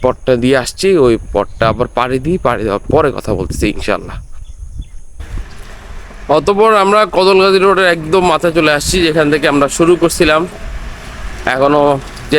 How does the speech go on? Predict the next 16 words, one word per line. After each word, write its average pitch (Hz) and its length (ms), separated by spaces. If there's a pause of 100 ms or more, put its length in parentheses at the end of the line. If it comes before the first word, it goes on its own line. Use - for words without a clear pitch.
(140)
দোকানটা 143 340
দেখাই 139 240
শুরু 156 160
করছিলাম, 156 320
সেই 147 180
দোকানটা 135 360
এখনো 127 200 (140)
খোলা 139 280
নাই। 147 100 (1080)
আমরা 131 300 (540)
আমাদের, 131 420 (1400)
আহ, 123 400 (340)
কয়টা 143 240
বাজে? 101 200 (1400)
চারটা 131 420 (540)
আঠারো 147 280